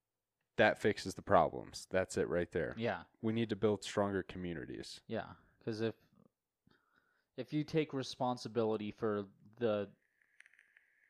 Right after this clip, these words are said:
Speaker 2: five to ten foot radius around you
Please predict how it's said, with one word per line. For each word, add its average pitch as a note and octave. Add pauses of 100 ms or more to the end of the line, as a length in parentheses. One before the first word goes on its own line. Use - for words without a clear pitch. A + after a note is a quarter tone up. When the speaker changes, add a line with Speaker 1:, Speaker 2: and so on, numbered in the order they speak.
(680)
Speaker 2:
five B2
to -
ten A#2+
foot A2+
radius G#2+
around G2+
you F#2+